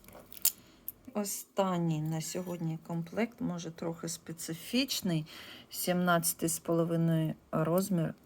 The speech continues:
Красивий блакитний уліксит. Ось такий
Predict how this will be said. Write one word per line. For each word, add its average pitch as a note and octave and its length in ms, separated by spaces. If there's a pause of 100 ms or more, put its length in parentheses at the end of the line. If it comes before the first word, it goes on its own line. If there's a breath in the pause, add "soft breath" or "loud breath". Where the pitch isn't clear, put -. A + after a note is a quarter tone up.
(140)
Красивий G3 480
блакитний F3 640
уліксит. E3+ 640 (1600 loud breath)
Ось - 120
такий D#3+ 540